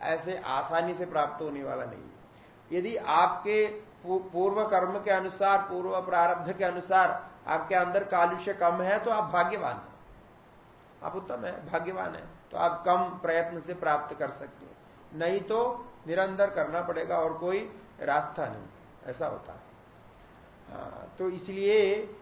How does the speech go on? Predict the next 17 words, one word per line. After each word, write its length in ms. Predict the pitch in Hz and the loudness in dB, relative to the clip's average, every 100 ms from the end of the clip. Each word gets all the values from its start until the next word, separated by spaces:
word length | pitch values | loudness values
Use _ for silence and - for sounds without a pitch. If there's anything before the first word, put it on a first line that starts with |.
| - | -14
ये, 440 | 175 190 214 220 220 | 2 6 8 8 6
इसमें 760 | 220 180 196 - 240 262 254 | 2 -8 -10 -8 2 2 2
चिराचिर 600 | 226 226 226 226 233 233 | 4 8 8 8 4 2
विचार 380 | 214 226 220 226 | 2 2 4 2
सारे 800 | 220 202 214 233 247 262 262 262 | 2 6 8 8 8 8 8 4
जितने 360 | 220 233 247 | 0 -2 -2
शास्त्र 400 | 226 208 214 233 | 2 2 2 -2
का 100 | 233 | -2
विचार 380 | 220 202 220 220 | -2 -2 0 0
सब 200 | 214 226 | 0 -2
यहीं 260 | 190 202 202 | 0 0 2
तक 60 | |
है। 240 | 190 - - - - - - - - - - - - | -2 -2 -12 -18 -20 -20 -20 -20 -20 -20 -20 -20 -14
फिर 80 | 190 | -4
यहां 360 | 202 196 214 240 | 2 4 6 4
से 120 | 262 | 6
आगे, 580 | 220 220 226 254 262 | 8 8 6 2 0